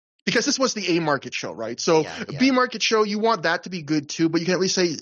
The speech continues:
Speaker 1: B market shows have more of a history of kind of being meh shows sometimes. But this is the A market show. You're,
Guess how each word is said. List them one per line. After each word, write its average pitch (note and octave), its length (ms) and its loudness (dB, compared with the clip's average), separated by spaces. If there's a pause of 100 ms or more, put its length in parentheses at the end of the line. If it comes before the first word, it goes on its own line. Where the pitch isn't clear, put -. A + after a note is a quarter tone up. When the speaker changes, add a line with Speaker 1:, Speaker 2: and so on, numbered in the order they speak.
(240)
Speaker 1:
B G#3+ 120 0
market G#3 280 2
shows F3+ 180 0
have F3 160 2
more D3+ 240 2
of C3+ 60 0
a C3+ 40 2
history D#3 300 0
of D3+ 80 0
kind D3+ 240 -2
of C#3+ 140 -2
being D3+ 280 2
meh D3 200 4
shows C#3+ 360 4
sometimes. D3 600 0 (340)
But D#3 160 0
this G#3 140 4
is D#3+ 80 2
the D#3+ 240 2
A G3+ 40 4
market F#3 320 2
show. F3 380 2
You're, D#3 260 2